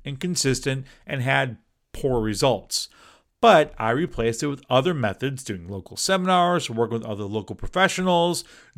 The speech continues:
doing more face-to-face stuff, 'cause that's what I preferred. And once I got more of a marketing budget, I hired a freelance telemarketer to do all my cold calling for me.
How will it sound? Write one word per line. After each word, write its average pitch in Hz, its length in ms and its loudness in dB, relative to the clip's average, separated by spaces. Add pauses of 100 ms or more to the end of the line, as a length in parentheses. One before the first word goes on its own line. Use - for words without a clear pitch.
(160)
doing 165 460 0
more 151 380 4
face-to-face 143 760 -2
stuff, 131 200 -2
'cause 117 120 -8
that's 123 240 0
what 131 80 0
I 127 60 2
preferred. 131 600 2 (300)
And 135 220 -2
once 185 260 0
I 170 80 0
got 160 280 0
more 147 200 0
of 151 80 -2
a 127 60 -2
marketing 160 500 -2
budget, 113 460 0 (220)
I 156 280 4
hired 160 480 2
a 123 80 0
freelance 143 840 -4 (720)
telemarketer 151 760 4
to 135 100 -8
do 131 200 2
all 123 60 2
my 120 140 0
cold 120 280 -2
calling 107 280 -6
for 101 220 -6
me. 87 240 -12